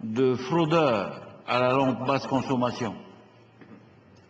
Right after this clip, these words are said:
Donc une fois de plus, Monsieur le Ministre, nous sommes d'accord et nous allons voter pour cet amendement, mais nous aimerions avoir un certain nombre de précisions quant à la possibilité de fraude sur ces lampes basse consommation.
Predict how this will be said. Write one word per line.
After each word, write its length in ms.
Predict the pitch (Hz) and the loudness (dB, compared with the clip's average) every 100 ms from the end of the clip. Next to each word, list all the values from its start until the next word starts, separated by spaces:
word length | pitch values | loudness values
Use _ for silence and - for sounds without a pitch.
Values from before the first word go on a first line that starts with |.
| - | -2
Donc 160 | 135 160 | 0 2
une 100 | 202 | 2
fois 140 | 208 | 2
de 120 | 180 | 2
plus, 280 | 175 185 170 | 0 -2 -2
Monsieur 300 | 151 139 151 | -2 -2 0
le 80 | 147 | 0
Ministre, 360 | 143 143 139 - | 2 2 0 0
nous 100 | 139 | -2
sommes 240 | 147 127 | 0 0
d'accord 460 | 135 147 156 147 123 | 2 0 0 0 0
et 60 | |
nous 200 | 120 117 | 0 -2
allons 320 | 120 117 110 120 | 0 0 -2 0
voter 380 | 160 180 185 | -2 0 -2
pour 160 | 147 123 | -2 -4
cet 220 | 101 113 | -6 -4
amendement, 580 | 113 113 127 156 208 214 - - - - - | -4 -2 -2 -2 -4 -8 -14 -20 -20 -18 -6
mais 80 | 120 | -2
nous 240 | 139 131 | 0 2
aimerions 560 | 147 160 170 202 214 156 | 2 2 2 0 0 0
avoir 340 | 135 147 139 | 0 0 0
un 120 | 117 | -2
certain 320 | 113 127 127 123 | -4 -6 -4 -2
nombre 260 | 131 120 113 | -2 -2 -4
de 120 | 110 | -6
précisions 720 | 117 110 - 117 110 165 175 170 - - - - - | -6 -6 -6 -8 -6 -6 -6 -10 -18 -20 -20 -20 -4
quant 320 | 151 147 131 | -2 -2 -2
à 500 | 127 117 107 107 98 98 | 0 0 0 -2 -6 -4
la 120 | 117 | -4
possibilité 640 | 139 123 123 127 127 135 | -2 -4 -2 -2 -2 -2
de 120 | 120 117 | -2 -4
fraude 440 | - 147 131 95 - | -2 -2 -2 -4 -8
sur 120 | 113 | -10
ces 140 | - 120 | -6 -2
lampes 320 | 127 123 104 | 0 0 0
basse 180 | 113 - | -2 -2
consommation. 680 | 120 117 113 110 - 101 | -8 -4 -4 -4 -4 -8